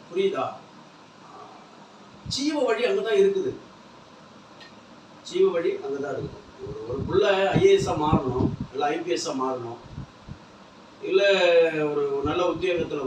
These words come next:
வரணும், டாக்டரா வரணும்னா அந்த வழியை கற்றுக் கொடுக்கிற இடம் எது? அந்த போதகம், டீச்சிங். ஸ்கூலுக்கு அனுப்புறோமா இல்லையா? லட்ச லட்சமா கொட்டி, கொட்டி, கொட்டி, கொட்டி படிக்க வைக்கிறோம். படிக்க வச்சு கூட என்ன பிரயோஜனம்?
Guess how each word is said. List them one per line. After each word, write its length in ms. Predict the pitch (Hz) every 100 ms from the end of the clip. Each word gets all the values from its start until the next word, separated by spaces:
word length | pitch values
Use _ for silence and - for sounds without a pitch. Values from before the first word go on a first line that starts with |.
| 135
வரணும், 320 | 139 135 127 - - - -
டாக்டரா 340 | 147 - 156
வரணும்னா 680 | 131 127 117 104 113 135 151 - - - - - - - - -
அந்த 200 | 147 151
வழியை 380 | 151 190 254 247
கற்றுக் 360 | 202 - 208 202
கொடுக்கிற 300 | 190 190 185
இடம் 260 | 175 190
எது? 380 | 180 190 247 - - - - - -
அந்த 180 | 131 127
போதகம், 520 | 127 151 156 127 - - - - - - - - -
டீச்சிங். 420 | 233 - - - - - - - -
ஸ்கூலுக்கு 340 | - - 214 202
அனுப்புறோமா 320 | 196 190 190
இல்லையா? 220 | - -
லட்ச 340 | 120 120 123 -
லட்சமா 420 | 135 135 156 -
கொட்டி, 280 | 170 - 160
கொட்டி, 300 | 165 175 175
கொட்டி, 280 | 170 175
கொட்டி 260 | 175 160 202 208 - -
படிக்க 280 | 156 175
வைக்கிறோம். 420 | 147 131 - 98 - - - - - - - - - -
படிக்க 320 | 170 190 254
வச்சு 220 | 233 -
கூட 120 | 208 214
என்ன 160 | 202
பிரயோஜனம்? 720 | 208 190 185 175 180 180 370